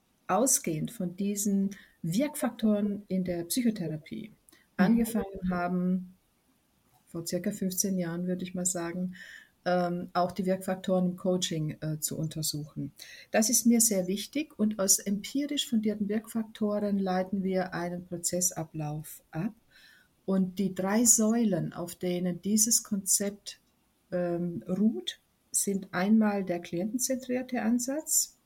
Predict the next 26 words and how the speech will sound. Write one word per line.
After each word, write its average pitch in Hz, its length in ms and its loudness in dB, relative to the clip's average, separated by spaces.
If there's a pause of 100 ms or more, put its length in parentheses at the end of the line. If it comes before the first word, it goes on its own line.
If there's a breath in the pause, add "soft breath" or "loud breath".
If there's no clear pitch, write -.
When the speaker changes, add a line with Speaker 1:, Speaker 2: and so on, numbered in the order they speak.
(240)
Speaker 1:
Carl 165 240 -8
Rogers 247 640 0
mit 160 160 -6
der 160 80 -6
Grundhaltung, 214 760 0
mit 160 160 -4
der - 160 -4
Ethik, 208 520 -2 (800 loud breath)
äh, 190 140 4
mit 196 180 6
dem 190 100 4
Menschenbild, 247 800 2 (480)
sehr 220 260 4
gut 233 240 2
kombinierbar 202 960 0
als 180 260 0
zweiten 202 420 2
Ansatz 190 720 -2
mit 175 220 -2
dem 160 180 -2
hypnosystemischen 233 960 2
Ansatz, 214 720 2 (340 soft breath)
Gunther 160 260 -4
Schmidt, 220 440 2
Milton 156 240 -4
Erickson. 196 720 -2